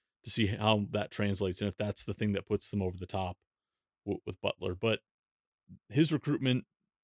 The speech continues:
is, is one to monitor. But I think it's, it's his recruitment sort of, I think we were talking about this before we started. It kinda puts a lot of the other <laughs> context around some of the other events that we've seen over the last month. Because I think when we,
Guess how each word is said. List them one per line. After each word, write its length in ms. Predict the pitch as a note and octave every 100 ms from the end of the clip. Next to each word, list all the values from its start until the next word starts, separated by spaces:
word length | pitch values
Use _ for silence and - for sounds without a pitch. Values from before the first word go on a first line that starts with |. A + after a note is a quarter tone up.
| _
is, 520 | A2+ A2 G#2 F#2+ - -
is 140 | G#2
one 320 | G2+ A2+ A2 G2+
to 100 | G#2
monitor. 520 | G2+ G#2 G#2+ G#2 G#2
But 220 | G#2 A2
I 40 |
think 260 | G#2+ C#3 A#2
it's, 340 | A#2 - - - _ _ _ _ -
it's 200 | G#2+ - C3
his 240 | - C#3 B2+
recruitment 300 | A2+ A2 G#2+
sort 160 | G#2+
of, 60 | G#2+
I 120 | G#2
think 240 | F#2+ G#2 -
we 140 | - G#2
were 60 |
talking 280 | G2+ G#2+ G2+
about 180 | G2+ F#2+
this 140 | G2+
before 580 | - F#2 - G#2 G2 F2+ _ _ _ _ _ _ -
we 60 |
started. 320 | - C3+ A#2+ A2+
It 80 |
kinda 160 | - E3+
puts 200 | - D#3
a 40 |
lot 180 | A#2+ B2
of 80 | A2+
the 80 | A2
other 120 | G#2
<laughs> 60 | -
context 840 | A2 G#2+ - C#3+ B2 - - - _ _ _ -
around 440 | A2+ A2+ A2 G#2+
some 180 | - A#2+
of 60 |
the 100 | G#2
other 200 | G#2 G2+
events 240 | F#2 G2 F#2+
that 80 | G2+
we've 120 | F#2+
seen 240 | - G#2
over 120 | F#2+
the 80 | F#2+
last 360 | F2+ F#2 F#2 -
month. 360 | G2 F#2+ - - _ _ _ _ -
Because 220 | G#2 A2+
I 40 | A2+
think 160 | B2
when 120 | A2+
we, 180 | A2 G2+